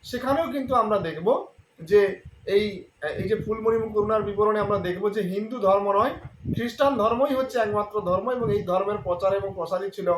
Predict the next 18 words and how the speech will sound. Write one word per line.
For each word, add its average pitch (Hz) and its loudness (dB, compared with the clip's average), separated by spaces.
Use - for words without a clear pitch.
এর 175 -2
মূল। 202 -2
কিন্তু 196 -6
এখানে 180 -2
আমরা 180 2
ওই 165 -4
কিছু 185 -10
কাহিনী 285 0
বা 202 0
কথা 220 2
সেখানে 190 -2
ছিল, 190 -6
তার 180 0
জন্য 180 -4
আমরা 175 0
একে 170 -8
উপন্যাস 160 -8
হিসেবে 190 -6